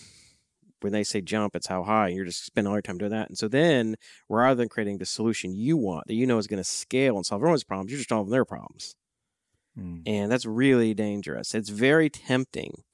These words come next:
Speaker 1: if you're lucky enough as a small company to get a big customer. You're like, "Oh my God, if we just get this big customer."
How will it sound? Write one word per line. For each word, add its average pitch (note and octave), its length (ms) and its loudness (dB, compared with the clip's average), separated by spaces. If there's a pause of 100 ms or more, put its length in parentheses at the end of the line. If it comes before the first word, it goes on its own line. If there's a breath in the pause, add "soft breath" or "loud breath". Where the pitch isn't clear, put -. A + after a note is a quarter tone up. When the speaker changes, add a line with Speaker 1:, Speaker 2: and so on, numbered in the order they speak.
(800)
Speaker 1:
if C3 220 2
you're A#2 120 4
lucky B2 420 2
enough G#2 300 0
as G2 100 -4
a G2+ 40 -6
small F#2+ 280 -4
company F#2 640 -4 (240)
to B2+ 100 -4
get F#3 160 6
a D3 60 4
big G2+ 160 -4
customer. - 380 -12
You're - 80 -12
like, - 100 -10
"Oh D#4 60 -2
my D4 80 -2
God, - 160 2
if E3+ 60 -2
we G3+ 60 0
just F#3+ 140 0
get G3+ 100 0
this F3+ 80 -4
big F3+ 160 2
customer." G3+ 380 0